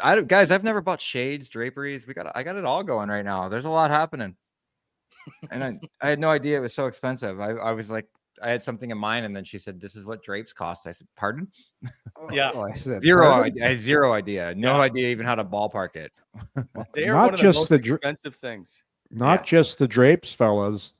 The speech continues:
Speaker 3: The rods they come on.
Speaker 1: I, all of it. I was just, I was blown away, and then I was like, "I'm going to Target." <laughs>
Speaker 2: <laughs> Yeah,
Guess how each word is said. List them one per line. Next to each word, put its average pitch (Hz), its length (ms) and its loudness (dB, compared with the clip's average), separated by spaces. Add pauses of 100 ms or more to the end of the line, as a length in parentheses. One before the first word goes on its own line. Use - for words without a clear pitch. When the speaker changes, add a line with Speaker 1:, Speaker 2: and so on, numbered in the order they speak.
(100)
Speaker 3:
The 113 120 -6
rods 107 840 0
they 107 160 -2
come 120 260 -6
on. 95 320 -6 (960)
Speaker 1:
I, 127 120 -4
all 131 260 2
of 127 100 -2
it. 95 220 -6 (100)
I 107 100 -8
was 113 140 -8
just, 120 220 -10
I 120 100 -4
was 123 120 -2
blown 131 420 -6
away, 113 540 -2
and 110 160 -12
then 107 60 -8
I 110 60 -8
was 95 140 -10
like, 98 160 -8
"I'm 98 140 -8
going 95 260 -8
to 76 80 -20
Target." 80 300 -10 (220)
<laughs> 120 100 -10 (520)
Speaker 2:
<laughs> 165 1160 -4 (1600)
Yeah, 165 260 -2